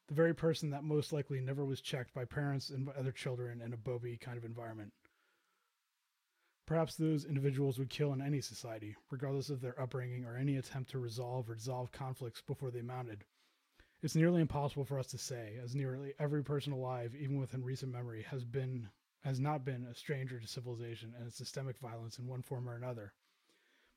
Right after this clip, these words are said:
But we have unquestionable evidence that even if these personalities had existed,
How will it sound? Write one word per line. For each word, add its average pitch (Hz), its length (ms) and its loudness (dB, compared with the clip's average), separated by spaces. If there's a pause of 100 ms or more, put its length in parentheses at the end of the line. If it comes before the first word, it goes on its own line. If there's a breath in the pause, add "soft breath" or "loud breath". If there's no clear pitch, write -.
But 143 80 2
we 139 80 4
have 156 140 6
unquestionable 160 520 4
evidence 131 400 -2
that 135 180 -4
even 147 200 4
if 147 80 4
these 147 160 0
personalities 139 540 2
had 151 240 2
existed, 113 520 -4